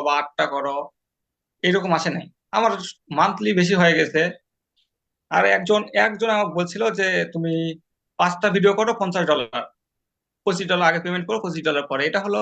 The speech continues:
আপনার পাঁচে জুলাইয়ের পরেই। তো করছিলাম, করার পরে উনি আমাকে পেমেন্ট দিতে চাইলো, তাই আমি বলছি যে, "আমি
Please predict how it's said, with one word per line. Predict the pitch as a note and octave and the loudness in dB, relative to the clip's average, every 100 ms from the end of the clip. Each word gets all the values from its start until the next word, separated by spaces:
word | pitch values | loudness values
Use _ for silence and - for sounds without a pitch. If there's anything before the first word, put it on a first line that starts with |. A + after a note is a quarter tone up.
| G#3 | -2
আপনার | F3+ F#3 F#3 F#3 - F3+ _ _ _ _ _ _ | -2 -4 -6 -4 -6 -8 _ _ _ _ _ _
পাঁচে | E3+ E3 F#3 F3 | 2 2 2 0
জুলাইয়ের | E3+ F#3 F3 | 2 4 4
পরেই। | E3 D3+ C3 B2 - _ _ _ _ _ _ _ _ _ _ _ _ - | 4 4 2 -2 -14 _ _ _ _ _ _ _ _ _ _ _ _ 0
তো | G3+ | 2
করছিলাম, | G#3 G3+ G#3 F3+ F3+ | 4 4 2 2 0
করার | F3+ F#3+ F#3+ | 0 0 0
পরে | F#3 F3+ F#3 F3+ _ _ _ _ - | 0 0 0 -2 _ _ _ _ -4
উনি | F3 | 0
আমাকে | F3+ F3+ F3 F3 | 0 0 -2 -4
পেমেন্ট | F3 F#3+ F#3 | -4 -4 -4
দিতে | E3 F3+ | -6 -6
চাইলো, | F3 A3+ A#3+ | -2 0 0
তাই | - E3 | 0 -2
আমি | E3 | -2
বলছি | E3+ F3 F#3 | -6 -8 -12
যে, | F#3 F#3 - - _ _ _ | -2 -2 -2 -8 _ _ _
"আমি | G3+ A3+ | -2 0